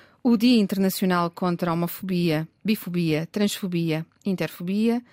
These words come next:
o Dia Mundial da Hipertensão, o Dia Mundial da Internet, o Dia Internacional da Reciclagem e muitos outros. É claro que uns são bastante mais importantes, eh, para falar aqui,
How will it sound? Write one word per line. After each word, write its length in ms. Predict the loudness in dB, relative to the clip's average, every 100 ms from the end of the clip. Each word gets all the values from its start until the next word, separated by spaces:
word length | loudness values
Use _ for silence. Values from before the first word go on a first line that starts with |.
| -20 -20 -20 -20 -8
o 120 | 0 4
Dia 180 | 6
Mundial 340 | 6 6 6 4
da 120 | 2
Hipertensão, 720 | 0 -2 0 -2 0 0 2
o 40 | 2
Dia 140 | 2
Mundial 380 | 2 2 2 -2
da 80 | -2
Internet, 680 | -2 -2 -2 0 -2 -6 -6
o 80 | -2
Dia 160 | 0
Internacional 540 | 0 2 -2 0 0 0
da 80 | -2
Reciclagem 640 | -6 -6 -2 -2 -2 -6 -10 -20 -20 _
e 80 | 4
muitos 240 | 6 4 2
outros. 300 | -4 -8 -20 -20 -20 -6
É 80 | -4
claro 240 | 0 0 0
que 240 | 2 4
uns 560 | 4 2 -2 -8 -18 -20 _ _ _ _
são 480 | -8 0 0 0 -2
bastante 720 | 0 0 2 0 0 0 -2
mais 280 | -2 0 -4
importantes, 840 | -6 -8 -6 -6 -6 -12 -18 -16 -12
eh, 340 | -8 -8 -10 -6
para 260 | -2 0 -2
falar 340 | -2 -4 -2
aqui, 400 | -4 -2 0 2